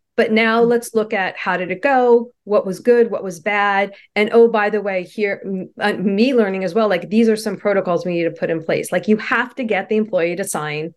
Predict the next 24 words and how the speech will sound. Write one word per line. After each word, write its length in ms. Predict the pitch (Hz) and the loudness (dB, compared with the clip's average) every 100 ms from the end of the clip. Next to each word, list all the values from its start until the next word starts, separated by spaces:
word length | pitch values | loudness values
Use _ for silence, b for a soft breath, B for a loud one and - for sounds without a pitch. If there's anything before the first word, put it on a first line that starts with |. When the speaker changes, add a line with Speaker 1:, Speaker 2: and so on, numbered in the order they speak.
| - | 2
Speaker 1:
the 80 | |
review. 380 | 214 254 381 - - - | 4 4 -2 -4 -10 0
These 180 | 262 269 | 2 2
Speaker 2:
Right. 40 | |
Speaker 1:
are, 120 | 262 _ - | 0 _ 0
like, 160 | 226 | 0
these 240 | 269 269 262 | 2 0 2
type 220 | 285 269 | 0 0
of 120 | 269 | -2
things 320 | 285 285 240 | -2 0 0
are 100 | 220 | -2
the 120 | 208 | -4
things 400 | 214 226 226 226 | -4 0 2 2
that 320 | 226 196 180 190 | 0 -2 -2 -4
we 240 | 214 202 | -2 0
are, 340 | 190 190 180 - | 0 0 0 -6
that 240 | 185 185 - | -4 -2 -2
you 80 | |
have 220 | 190 196 - | -6 -8 -6
to 80 | |
work 220 | 196 208 202 | -4 -2 -2
on 120 | 175 | -6
and 140 | 180 | -6
change. 500 | - 285 254 180 180 | -6 0 0 0 -6